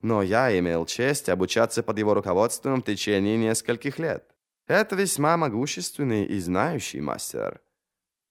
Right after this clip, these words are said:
"Несомненно, несомненно, он именно такой! И чем же мы можем вам служить?"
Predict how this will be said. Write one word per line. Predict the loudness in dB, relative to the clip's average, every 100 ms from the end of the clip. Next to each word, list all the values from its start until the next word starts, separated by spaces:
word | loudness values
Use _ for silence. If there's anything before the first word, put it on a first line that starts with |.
| _ -2
"Несомненно, | 2 4 6 6 6 4 4 4 -2 -14 -20 -18 -8
несомненно, | 0 2 2 6 8 8 6 2 4 4 6 6 6
он | 6 6 4 -2
именно | 2 6 6 6 4
такой! | 6 6 6 6 4 2 -8 -20 -4
И | 0 0
чем | 2 4 6 6
же | 2
мы | 4
можем | 6 6 6 4
вам | 4 4
служить?" | 2 -2 2 2 2 -2